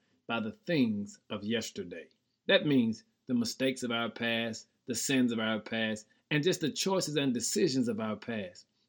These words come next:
But in John chapter three, verse number five, Jesus says to Nicodemus, "You need to be washed and renewed." He says, "I assure you,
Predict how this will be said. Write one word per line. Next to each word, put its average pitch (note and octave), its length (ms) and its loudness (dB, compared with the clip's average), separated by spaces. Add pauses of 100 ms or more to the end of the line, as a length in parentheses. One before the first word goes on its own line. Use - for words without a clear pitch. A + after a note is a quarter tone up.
(100)
But A2 80 -4
in G#2 160 -2
John D3+ 260 4
chapter C#3 320 0
three, C3 320 2 (340)
verse D3 280 2
number C#3+ 200 0
five, C3 420 -2 (320)
Jesus D#3 540 2
says C3+ 240 2
to D3 100 -2
Nicodemus, C#3+ 760 0 (180)
"You B3 200 8
need F3+ 240 8
to C3+ 80 0
be C3 160 6
washed A#2+ 720 0 (120)
and C#3+ 220 2
renewed." E3 500 6 (280)
He A#3 120 6
says, E3+ 360 6 (680)
"I G3 120 8
assure A#3+ 500 4
you, B2 280 4